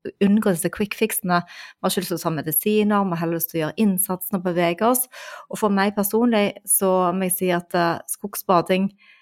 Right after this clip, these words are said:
det krever mye av meg å være i ro, for jeg har mye energi. Å være i ro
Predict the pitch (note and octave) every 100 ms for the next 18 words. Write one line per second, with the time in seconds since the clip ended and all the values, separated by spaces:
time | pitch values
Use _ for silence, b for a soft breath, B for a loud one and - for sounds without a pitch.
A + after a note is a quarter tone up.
0 | b b - G#3 - D#3 D#3+ F#3 E3 E3
1 | G3+ F3+ F#3 F3 E3+ E3+ E3+ E3+ F3 G#3
2 | G3+ G3 D#3 F3 E3 F3 D#3+ E3 E3+ G#3+
3 | C#4 - B B B - F3+ F3 F3 F3+